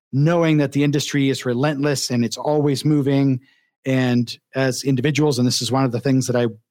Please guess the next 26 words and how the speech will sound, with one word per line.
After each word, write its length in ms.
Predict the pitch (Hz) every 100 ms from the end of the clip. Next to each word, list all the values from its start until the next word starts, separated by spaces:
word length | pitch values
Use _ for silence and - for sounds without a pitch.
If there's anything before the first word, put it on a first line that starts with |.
| -
wanted 220 | 139 131
to 60 | 127
try 220 | - 131
and 200 | 127 123
accomplish 440 | 120 151 139 135
with 80 | 127
the 60 | 120
podcast, 560 | 151 139 151 139 -
is 200 | 120 107 - - _ _ -
to 80 |
give 220 | 123 190 185
folks 400 | 165 151 - -
some 720 | - - - 196 185 180 170 151
sort 380 | - 160 147
of 180 | 127 123
practical 680 | - 143 131 131 131 123 123 - _ -
advice 420 | 131 117 127 127
on 140 | 131 117
how 380 | - 147 139 135
they 200 | 127 123
can 180 | 127
continue 360 | 113 117 135 123
to 80 | 117
move 160 | 113
forward. 360 | - 135 123 107
Because 480 | 127 120 139 123